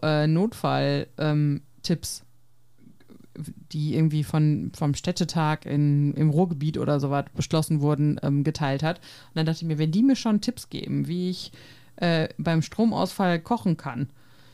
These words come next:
oder was ich alles da haben sollte, wenn der Strom ausfällt, weil dann auch die Autos nicht betankt werden können und die Lieferketten zusammen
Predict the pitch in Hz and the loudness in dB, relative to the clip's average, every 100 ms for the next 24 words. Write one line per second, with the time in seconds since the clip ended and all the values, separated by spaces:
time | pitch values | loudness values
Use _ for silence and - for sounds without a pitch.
0 | - - - - - - - - - 180 | -20 -20 -20 -20 -20 -20 -20 -10 0 2
1 | 165 156 147 - 165 185 214 - 180 180 | 2 2 0 -4 -2 -2 -2 -2 0 0
2 | 190 214 180 151 151 147 143 151 165 156 | 2 4 4 4 4 4 2 0 0 0
3 | 151 160 151 151 196 156 - 160 - 160 | 0 0 0 0 0 0 0 -2 0 -2
4 | 156 156 156 156 147 - - - 165 165 | 0 0 2 0 0 -2 -2 0 0 0
5 | - 165 175 175 165 160 160 180 170 165 | -2 -2 0 2 2 0 2 2 2 2
6 | 151 160 170 214 202 175 175 160 160 160 | 2 2 2 0 0 2 2 2 4 4
7 | 160 160 - - | 4 2 -2 -10